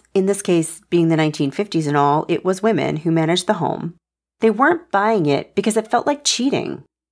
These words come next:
It was simply too easy. And the women didn't feel a sense of ownership of the cake they would ultimately put on the table.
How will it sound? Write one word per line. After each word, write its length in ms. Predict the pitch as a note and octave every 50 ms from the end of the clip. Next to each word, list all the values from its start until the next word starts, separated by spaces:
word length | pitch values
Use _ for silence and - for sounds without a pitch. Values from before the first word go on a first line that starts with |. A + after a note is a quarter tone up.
| _ _ -
It 80 | A3
was 160 | A#3+ C4+ C4 -
simply 320 | - C4+ C4+ - D#4+ D#4
too 300 | D4+ - - C#4+ C#4+ C#4
easy. 640 | - B3+ C4 B3 A3 - C3 - - - - F#3 _ _ _ _ _ _ _ _ _ _ _ -
And 140 | C4 B3
the 60 | C4 B3
women 320 | A3 C#4 D4 E4 F4 E4
didn't 280 | E4 D4+ C#4 C#4 - -
feel 500 | - - C4 C4 C4 B3+ B3+ B3+ B3+ -
a 40 | -
sense 220 | - C4 B3+ A#3
of 120 | A#3+ A3+ -
ownership 540 | - G3 A3 B3 A3 - - - - - - -
of 100 | E3+ E3+
the 80 | F3+
cake 320 | F3+ - G#3+ G#3 G#3+ G#3 -
they 100 | G3 F3+
would 160 | E3 F3 - -
ultimately 440 | G3 F#3+ F#3+ - G3 F#3+ E3 G3+
put 200 | G3 - - F#3
on 120 | F#3 F3 E3
the 80 | E3
table. 500 | D#3+ - F#3 F#3+ E3+ A#2+ - - - -